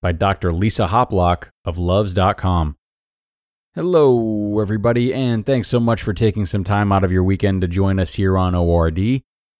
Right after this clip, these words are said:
I'm Greg Audino, your host and narrator. Happy to be here with you, sharing more content that can help you better understand and approach your own relationships.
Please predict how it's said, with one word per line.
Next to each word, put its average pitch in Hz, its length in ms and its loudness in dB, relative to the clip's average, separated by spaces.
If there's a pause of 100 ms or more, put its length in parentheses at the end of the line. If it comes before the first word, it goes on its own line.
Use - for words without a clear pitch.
I'm 110 100 -4
Greg 131 200 2
Audino, 135 520 0
your 104 180 0
host 113 260 0
and 104 100 -2
narrator. 139 560 -2 (380)
Happy - 220 -2
to 123 40 0
be 120 160 0
here 113 160 2
with 107 160 -2
you, 110 180 0
sharing 104 440 -2
more 117 200 2
content 104 520 -2
that 90 80 -4
can 87 100 -6
help 95 220 -2
you 92 80 -2
better 98 340 2
understand 95 640 -2
and 104 160 -2
approach - 560 -2
your 90 240 0
own 85 140 0
relationships. 85 760 -2